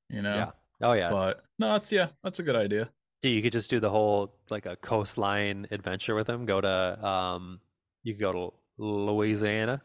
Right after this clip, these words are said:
Speaker 2: go New Orleans.
Speaker 1: Oh, that's too far. That's too far.
Speaker 2: Biloxi.
Speaker 1: Nah,
Speaker 2: <laughs>
Speaker 1: that's too, I'm not trying to do a whole road trip here, man.
Speaker 2: Do a little road trip, dude. That'd be fun.
Speaker 1: No, 'cause my luck, the week of my mo-, week of my wedding, we'd break down in the middle of, like, nowhere, Mississippi. We gotta, like,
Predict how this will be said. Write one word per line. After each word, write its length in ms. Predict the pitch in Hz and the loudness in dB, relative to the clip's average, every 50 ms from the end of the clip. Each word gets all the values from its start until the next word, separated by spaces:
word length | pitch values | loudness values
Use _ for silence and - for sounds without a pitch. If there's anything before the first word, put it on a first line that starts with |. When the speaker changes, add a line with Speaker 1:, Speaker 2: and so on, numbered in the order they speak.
| _ _ | _ _
Speaker 2:
go 120 | - 107 101 | -2 -2 0
New 100 | 101 101 | 0 0
Orleans. 400 | 101 110 117 123 123 131 104 101 | 2 2 2 2 2 0 0 -2
Speaker 1:
Oh, 40 | |
that's 200 | 104 127 135 - | -2 -4 -6 -10
too 240 | - - - 123 120 | -12 -8 -6 -4 -4
far. 400 | 113 - - - 85 87 82 - - | -4 -6 -6 -6 -4 -4 -6 -6 -4
That's 280 | - 127 127 117 - - | -2 -2 -2 -2 -4 -2
too 120 | - 104 | -2 2
far. 140 | - 107 117 | 4 2 2
Speaker 2:
Biloxi. 480 | 123 143 165 160 147 139 147 151 147 - _ _ _ _ _ _ _ _ - - 117 - | 2 0 0 2 2 2 2 0 -2 -4 _ _ _ _ _ _ _ _ -10 -10 -6 -2
Speaker 1:
Nah, 360 | 101 98 95 95 92 92 95 | -2 0 0 0 0 0 0
Speaker 2:
<laughs> 20 | |
Speaker 1:
that's 200 | - 123 120 - - | 0 -2 -2 -2 -2
too, 200 | - 113 107 104 | -2 0 2 2
I'm 80 | 113 | 2
not 140 | 127 127 104 | 2 2 2
trying 220 | - 127 117 110 107 | 2 2 2 2 4
to 60 | 107 | 2
do 60 | 98 | 2
a 40 | 92 | 2
whole 160 | 104 101 92 | 0 -2 -4
road 240 | 95 95 101 101 101 | -2 -2 -2 -2 -4
trip 260 | - - 90 87 104 | -6 -8 -8 -8 -4
here, 200 | - 101 92 90 | -2 0 0 0
man. 340 | 92 98 95 95 95 101 101 - - - | 2 2 0 2 2 0 -2 -4 -8 -6
Speaker 2:
Do 180 | - 135 143 143 | -4 -2 0 0
a 20 | |
little 160 | 143 143 135 135 | 2 2 2 2
road 260 | 127 117 131 147 143 | 4 4 4 2 2
trip, 260 | - 196 180 160 165 | 0 -2 -2 -2 -2
dude. 180 | 180 185 202 220 | -4 -4 -4 -4
That'd 140 | 202 240 | -6 -6
be 80 | 262 240 | -8 -10
fun. 340 | - - - 143 170 233 254 _ _ _ - - - - | -6 -6 -4 -4 -4 -4 -8 _ _ _ -20 -20 -20 -4
Speaker 1:
No, 180 | - 131 123 117 | 0 2 2 2
'cause 200 | 110 120 110 98 | 2 0 -2 0
my 160 | 120 120 123 | 2 4 4
luck, 200 | 127 131 123 117 | 6 4 4 2
the 60 | - | 0
week 180 | 107 113 117 - | 0 0 0 0
of 80 | 127 107 | -2 0
my 140 | 113 107 101 | 0 0 2
mo-, 240 | 98 104 104 - - | 2 0 0 -2 -4
week 360 | - 104 120 117 120 131 139 - | -12 -10 -8 -4 -4 -2 -2 0
of 40 | |
my 120 | 131 120 113 | 0 0 2
wedding, 400 | 104 104 110 110 107 104 98 95 | 2 2 2 2 2 0 -4 -4
we'd 220 | 98 101 98 82 _ | -4 -6 -6 -8 _
break 280 | - 110 117 113 - _ | -2 -2 -2 -2 -2 _
down 340 | 110 107 110 110 104 104 | 0 0 2 2 0 -2
in 80 | 98 95 | -2 -2
the 60 | 98 | -4
middle 380 | 95 101 101 101 101 98 101 95 | -2 -2 -2 -2 -2 -4 -4 -6
of, 120 | 90 - | -6 -6
like, 280 | 95 95 92 92 - - - | -6 -6 -6 -6 -8 -6 -2
nowhere, 380 | 104 104 104 104 104 104 101 | 0 2 4 4 4 4 4
Mississippi. 680 | 98 101 95 - - 101 - - 107 98 - 95 90 87 | 2 2 0 -2 -4 -8 -2 -2 -2 -2 -2 -4 -4 -4
We 120 | 87 98 98 | -4 -2 0
gotta, 180 | 98 95 98 95 | 0 0 0 -2
like, 140 | 98 92 | -4 -4